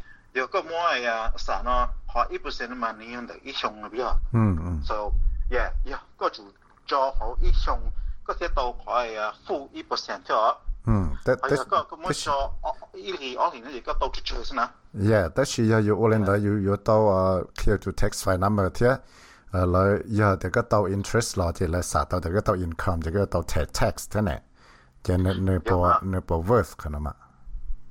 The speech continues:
Speaker 1: Yeah，有那个situation是嘛，so，嗯，you know，一percent的七九千，有个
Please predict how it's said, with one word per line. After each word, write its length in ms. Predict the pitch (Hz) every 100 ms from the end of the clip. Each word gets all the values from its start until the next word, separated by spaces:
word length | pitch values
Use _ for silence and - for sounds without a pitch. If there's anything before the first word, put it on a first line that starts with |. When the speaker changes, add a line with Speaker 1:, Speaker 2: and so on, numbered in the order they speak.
| - - - _ - _ _ -
Speaker 1:
Yeah， 260 | 165 151 -
有 160 | 165
那 140 | 175 110
个 180 | - 170 -
situation 720 | - - - 117 117 - -
是 80 | - -
嘛， 140 | 104 - -
so， 140 | - 101 95 92
嗯， 380 | 101 104 101 101 - _ - _
you 80 | 117
know， 200 | 110 214 -
一 120 | 330
percent 340 | - - -
的 100 | 113 -
七 120 | -
九 140 | 135 -
千， 440 | - 131 135 127 -
有 140 | 110 104
个 200 | 143